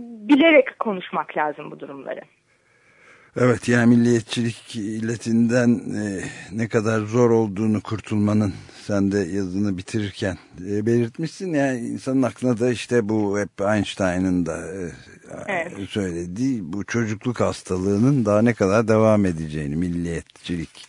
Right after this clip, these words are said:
Speaker 2: denen çok zor bir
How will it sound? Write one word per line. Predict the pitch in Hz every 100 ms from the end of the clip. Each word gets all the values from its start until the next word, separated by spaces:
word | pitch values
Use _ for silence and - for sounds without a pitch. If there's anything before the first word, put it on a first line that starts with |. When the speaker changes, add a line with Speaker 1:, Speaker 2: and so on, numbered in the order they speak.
| - - - - - -
Speaker 2:
denen | 80 82 110 110 - - - - - - _ _ -
çok | 110 113
zor | 107 117 143 151 131
bir | 110 - - - -